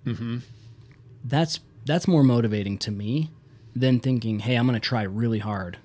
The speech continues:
Speaker 2: and just kinda see where I go." Well, if I wanna run a mile and I have to start that with a hundred yards, that's, that's cool. I know I can do a hundred yards.
Speaker 1: Mm-hmm.
Speaker 2: And then I can do two hundred. And then those incremental, it's, I think it's good on our mind.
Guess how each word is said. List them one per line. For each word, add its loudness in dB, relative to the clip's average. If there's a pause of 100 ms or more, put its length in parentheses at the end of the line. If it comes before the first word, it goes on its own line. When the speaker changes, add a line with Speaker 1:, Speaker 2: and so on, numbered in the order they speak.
(120)
Speaker 2:
and -2
just -4
kinda -6
see -8
where -8
I -10
go." -12 (640)
Well, 0 (420)
if -4
I 2
wanna 4
run 0
a -4
mile -4 (680)
and -6
I -4
have -6
to -6
start -4
that -6
with -8
a -8
hundred -6
yards, -2 (800)
that's, -12 (340)
that's -6
cool. -4
I -4
know 0
I 0
can -4
do -6
a -8
hundred -10
yards. -6 (100)
Speaker 1:
Mm-hmm. -6 (280)
Speaker 2:
And -4
then -2
I 0
can -4
do -10
two -6
hundred. -6 (480)
And 2
then 2
those 2
incremental, -2 (500)
it's, -2 (160)
I -8
think 2
it's -2
good 0
on -2
our -4
mind. -6